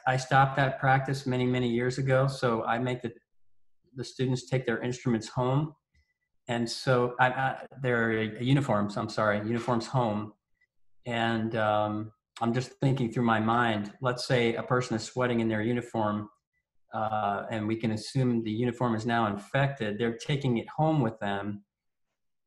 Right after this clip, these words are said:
uh, which is a better place for it probably than in a shared space with a lot of people.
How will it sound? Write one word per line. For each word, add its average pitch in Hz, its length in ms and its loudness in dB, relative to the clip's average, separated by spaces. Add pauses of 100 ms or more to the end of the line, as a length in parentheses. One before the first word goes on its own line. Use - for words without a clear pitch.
(160)
uh, 104 380 0 (160)
which 127 220 -2
is 117 100 0
a 117 60 0
better 131 500 4
place 120 380 0 (100)
for 120 220 2
it 117 160 -2
probably 113 840 -2
than 110 460 -2
in 120 420 -2 (460)
a 113 80 -4
shared 123 380 2
space - 680 -4 (200)
with 113 160 -4
a 107 60 -2
lot 110 180 2
of - 160 -6
people. 98 540 -4